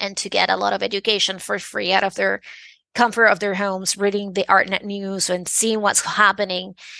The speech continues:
in the art market and learn a little bit more before committing to doing anything.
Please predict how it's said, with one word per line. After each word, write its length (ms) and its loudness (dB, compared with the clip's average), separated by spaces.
in 220 0
the 200 2
art 380 4
market 760 -2
and 320 -6
learn 440 0
a 340 -2
little 240 2
bit 220 0
more 480 0
before 580 4
committing 480 0
to 160 0
doing 380 -2
anything. 440 -4